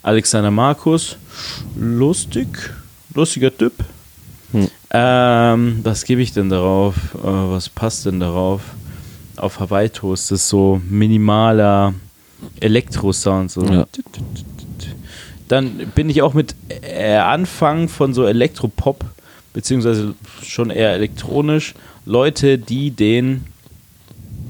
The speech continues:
Speaker 1: ähm, den Techno erfunden haben, den Techno.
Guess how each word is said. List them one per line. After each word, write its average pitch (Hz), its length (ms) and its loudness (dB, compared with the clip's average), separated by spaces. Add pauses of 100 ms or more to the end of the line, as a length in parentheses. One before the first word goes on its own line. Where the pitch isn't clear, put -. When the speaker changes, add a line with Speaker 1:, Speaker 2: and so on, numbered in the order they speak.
(160)
Speaker 1:
ähm, 110 680 2 (1120)
den 110 240 -2
Techno 120 560 0 (140)
erfunden 123 760 2
haben, 92 460 2 (520)
den 90 140 -4
Techno. 104 560 0